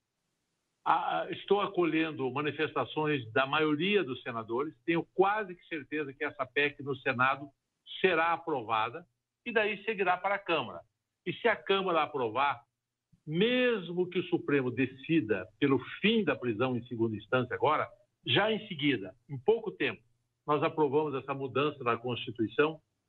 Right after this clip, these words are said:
e aí, de uma vez por todas, o Brasil deixa de ser exceção no mundo e passa a ser igual a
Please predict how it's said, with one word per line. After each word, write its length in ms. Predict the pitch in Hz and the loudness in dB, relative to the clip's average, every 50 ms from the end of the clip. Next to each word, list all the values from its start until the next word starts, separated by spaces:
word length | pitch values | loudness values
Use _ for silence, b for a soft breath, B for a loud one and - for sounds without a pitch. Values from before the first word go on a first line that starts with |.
| _ _ _ | _ _ _
e 140 | - 185 190 | 4 6 6
aí, 220 | 180 175 185 202 | 6 6 4 2
de 100 | 170 170 | 2 0
uma 180 | 180 180 170 147 | 0 2 2 2
vez 240 | 143 180 202 - - | 2 2 0 -2 -4
por 220 | - - 190 165 143 - - - | -4 -2 -2 -2 -4 -6 -2 2
todas, 520 | - - 165 151 113 107 101 92 85 - _ 170 165 - _ _ _ _ _ _ _ _ | 2 4 4 2 0 -2 -4 -6 -8 -8 _ -8 -8 -8 _ _ _ _ _ _ _ _
o 120 | - 147 | 0 2
Brasil 420 | 135 147 143 135 123 101 123 170 165 | 4 4 4 4 2 0 -2 -2 -2
deixa 420 | 139 117 147 170 190 190 - - | 0 2 2 2 2 2 -2 -6
de 140 | 147 123 123 - - | -8 -8 -10 -10 -4
ser 280 | - 143 143 135 131 - | -2 0 2 0 0 -2
exceção 340 | - 127 110 - - 131 | -4 -6 -4 -2 -2 -2
no 100 | 131 123 | 0 -2
mundo 360 | 120 110 123 147 160 160 165 160 - - - _ _ - - | -2 -2 -2 -2 0 0 0 0 0 -2 -4 _ _ 0 2
e 80 | 160 | 2
passa 420 | 147 147 - 156 160 156 - - 139 | 2 4 4 2 2 0 -4 -8 -16
a 20 | |
ser 200 | - - 151 143 | -10 -6 -4 -4
igual 500 | 135 120 123 131 139 143 - - - - _ _ _ - - - | -2 0 0 2 2 0 0 -4 -10 -18 _ _ _ -20 -6 -2
a 120 | 143 143 | -2 -2